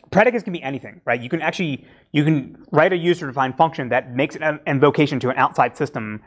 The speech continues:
to compute whatever you want, right? And say that call costs you money, right? I'm not saying any system would actually do this,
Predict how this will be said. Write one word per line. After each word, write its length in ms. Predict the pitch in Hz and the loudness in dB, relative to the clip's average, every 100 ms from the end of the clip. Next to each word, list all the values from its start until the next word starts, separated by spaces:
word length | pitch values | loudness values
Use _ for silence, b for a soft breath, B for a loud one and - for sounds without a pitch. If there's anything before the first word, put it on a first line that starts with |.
| b b - | b b -6
to 80 | |
compute 320 | 123 117 156 139 | -4 2 2 4
whatever 260 | 127 127 | 4 4
you 100 | 117 | 2
want, 300 | 110 107 - _ _ _ _ _ - | -4 -4 -8 _ _ _ _ _ 0
right? 240 | 117 120 - - | 2 2 -4 -12
And 80 | 139 | -2
say 180 | - 175 | 2 4
that 160 | 170 | 4
call 260 | - 165 147 | 2 2 2
costs 300 | - 147 - | 2 -2 -2
you 80 | 120 | -8
money, 500 | 113 123 185 226 - b b b b - | -4 -4 -2 -6 -8 b b b b 0
right? 280 | 120 147 - | 2 2 2
I'm 80 | 165 | 2
not 140 | 185 | 2
saying 140 | 185 | 0
any 120 | 160 147 | -4 -4
system 220 | 156 147 | -4 -2
would 80 | 120 | -2
actually 180 | 113 | -2
do 160 | 110 190 | 2 2
this, 320 | 139 110 - | 2 -4 -8